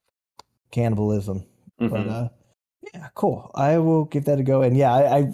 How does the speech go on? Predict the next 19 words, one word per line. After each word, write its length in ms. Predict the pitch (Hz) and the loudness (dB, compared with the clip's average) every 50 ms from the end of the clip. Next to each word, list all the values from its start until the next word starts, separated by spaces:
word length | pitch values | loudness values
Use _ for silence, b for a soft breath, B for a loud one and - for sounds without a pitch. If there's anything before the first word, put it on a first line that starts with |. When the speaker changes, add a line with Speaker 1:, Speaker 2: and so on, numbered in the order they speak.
| - _ | -8 _
Speaker 1:
forgot 380 | - 151 131 - 175 196 226 - | -4 -2 0 2 0 0 0 0
who 320 | 208 185 190 180 160 143 127 | 2 2 4 4 2 2 0
Margaret 380 | 127 123 127 135 127 131 123 117 | 0 0 0 0 0 0 -2 -2
Qualley 280 | - 117 117 123 120 117 | -2 -2 0 2 0 0
was, 280 | 113 117 127 123 110 117 | 0 0 0 0 -2 -2
and 100 | 113 120 | -4 -2
then 80 | 117 113 | -2 -2
I 60 | 117 | -2
looked 180 | 120 123 120 - | -2 -2 -2 -4
her 80 | 113 120 | -4 -4
up. 100 | 113 117 | -4 -4
I'm 80 | 120 120 | -4 -4
like, 180 | 123 123 - 185 | -4 -4 -2 0
"Oh, 280 | 175 135 98 - B B B B B _ _ | 0 0 0 -2 B B B B B _ _
she's 220 | - 156 151 135 113 | -2 0 0 2 0
the 80 | 139 - | 0 0
armpit 380 | 143 147 147 135 - 117 107 | 0 0 0 0 0 -2 -2
hair 200 | 104 107 104 104 90 | -2 -2 -2 -2 -4
girl." 260 | 101 98 95 - | -6 -6 -8 -10